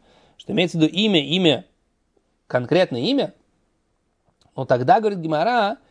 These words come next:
невозможно же понять тогда, к кому обращается Тора. Лиман камизгар рахмона. Кому, кого предупреждает или кому повелевает, повелевает, э, милосердное, то есть Тора.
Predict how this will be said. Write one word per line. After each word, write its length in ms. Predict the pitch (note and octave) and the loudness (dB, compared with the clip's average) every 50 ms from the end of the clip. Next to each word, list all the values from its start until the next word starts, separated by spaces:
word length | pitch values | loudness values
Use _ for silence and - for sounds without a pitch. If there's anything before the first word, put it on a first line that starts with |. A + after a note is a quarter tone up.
| _ _ _ _ _ - | _ _ _ _ _ -10
невозможно 400 | B2+ B2+ C3+ C3+ F3 A3 G#3+ G3 | -2 0 0 0 2 0 0 0
же 80 | F#3+ F#3+ | -2 -2
понять 260 | F3+ F3 F3+ G3+ F#3+ | 0 0 0 0 0
тогда, 200 | F3 F3 E3+ D#3 | 0 0 0 2
к 20 | |
кому 200 | F3 D#3+ E3+ F3+ | 2 2 2 2
обращается 460 | F3+ F3+ F3+ E3+ - F#3 F3+ F3+ F3+ | 2 0 0 0 0 -2 0 0 -4
Тора. 260 | F3 - G#3+ F#3 C3 A#2 | 0 2 2 2 2 0
Лиман 320 | A#2+ B2 C#3 D#3+ G3 A3 | -2 0 0 2 0 0
камизгар 640 | G#3 A3 G#3 G#3 G#3 F#3+ F#3 F#3 G#3 A#3+ B3+ - - _ _ | 0 -2 0 0 0 0 2 4 4 4 2 0 -4 _ _
рахмона. 500 | - D#3 D3+ - G3 G3 F#3 C#3+ B2 - _ - _ _ _ _ _ _ | -4 -4 -4 -2 0 0 0 0 -2 -6 _ -20 _ _ _ _ _ _
Кому, 480 | - D3+ D3 E3+ G3 A3 A#3+ A3+ - - - | 0 0 0 2 2 2 2 2 -2 -2 -2
кого 220 | D#3+ D#3 G#3 A3+ | 0 4 4 2
предупреждает 840 | G#3+ G3+ F#3 F3+ - E3+ D#3+ D3+ D3 D#3 F3 G3 G3+ F#3 - - | 2 2 -2 -2 0 0 -2 -2 2 2 2 2 2 0 -4 -6
или 60 | B2+ B2 | -10 -2
кому 240 | - C3+ E3+ G3 | -2 -2 -2 0
повелевает, 680 | F3 E3 D3+ D3 D3 D3+ C#3+ D3+ D#3+ F3 F3 - - _ | -2 0 2 2 2 4 4 4 2 2 0 -2 -8 _
повелевает, 680 | - D3 C#3 C#3+ C3+ C3+ C#3+ D#3+ E3 D#3+ D3 - - _ _ _ | -4 -2 0 0 0 2 2 2 2 2 -2 -10 -18 _ _ _
э, 160 | - B2+ B2 B2 | -6 -6 -4 -2
милосердное, 640 | C3 C3+ C#3 C#3 - - G3 F3+ D#3 G#3+ G3 - | 0 2 2 0 2 2 2 2 2 0 -6 -10
то 120 | - - C3 | -8 -10 -10
есть 120 | B2 - | -10 0
Тора. 280 | - D#3+ C3+ - - | 2 2 2 2 -2